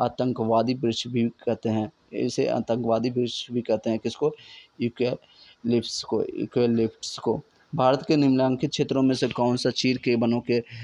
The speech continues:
सम-, वनों से संबंध है? तो आपके ऑप्शंस दिख रहे हैं, तो इसका आंसर आ जाएगा उत-, उत्तराखंड, उत्तराखंड। चीड़ के वृक्ष हिमालय की पहाड़ी ढालों और शिवालिक की पहाड़ी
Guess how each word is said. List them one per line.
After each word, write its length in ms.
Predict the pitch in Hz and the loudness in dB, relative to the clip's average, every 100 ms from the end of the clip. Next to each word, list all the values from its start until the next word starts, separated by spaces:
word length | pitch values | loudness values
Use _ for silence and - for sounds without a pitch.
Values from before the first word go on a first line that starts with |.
| 110 - | -14 -4
सम-, 640 | 131 117 120 123 120 120 | 2 4 4 2 0 0
वनों 260 | 123 127 123 | 2 2 0
से 200 | - 123 | -2 0
संबंध 400 | 117 120 117 113 | 2 2 4 4
है? 200 | 113 165 - | 2 -2 -4
तो 80 | - | -2
आपके 280 | 113 - | -2 2
ऑप्शंस 360 | 120 113 - 127 | 2 2 -2 -2
दिख 200 | 127 127 | -2 0
रहे 100 | 127 | 0
हैं, 80 | 143 | 0
तो 100 | 127 | -2
इसका 220 | 123 123 | 0 0
आंसर 280 | 117 113 117 | 0 2 2
आ 80 | 113 | 4
जाएगा 220 | 117 139 | 4 2
उत-, 440 | - - _ - | 0 -6 _ -8
उत्तराखंड, 680 | 123 113 - 117 110 117 110 - 98 95 - - | -6 -6 0 0 2 0 0 -4 -16 -18 -12 -10
उत्तराखंड। 520 | - 123 113 117 110 - _ _ _ _ _ _ _ _ _ - - - - | 0 0 2 0 -4 -8 _ _ _ _ _ _ _ _ _ -20 -20 -20 -2
चीड़ 200 | 165 160 | 4 4
के 120 | 160 | 4
वृक्ष 340 | 143 139 135 143 | 4 4 2 0
हिमालय 500 | - 131 117 120 131 | 0 2 4 4 2
की 120 | 127 | 0
पहाड़ी 460 | 117 117 113 117 | -2 0 2 2
ढालों 500 | 120 113 113 123 123 | 2 0 0 2 2
और 260 | 120 120 117 | 2 2 0
शिवालिक 400 | - 113 113 120 | -2 0 0 0
की 100 | - | -4
पहाड़ी 420 | - 117 117 117 | -6 -2 0 0